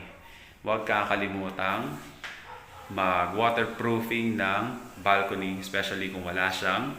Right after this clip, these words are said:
ah, roof. Kung open lang siya na kagaya nito.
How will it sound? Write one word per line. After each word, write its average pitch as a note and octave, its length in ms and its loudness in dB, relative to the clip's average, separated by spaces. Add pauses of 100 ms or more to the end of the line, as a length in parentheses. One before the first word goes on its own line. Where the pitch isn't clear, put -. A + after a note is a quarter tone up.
(800)
ah, E2 680 -8 (1500)
roof. - 540 0 (300)
Kung G2+ 160 -6
open G#2+ 400 2
lang G2+ 80 2
siya F#2+ 240 -4
na E2+ 80 0
kagaya F2+ 320 0
nito. E2 320 -8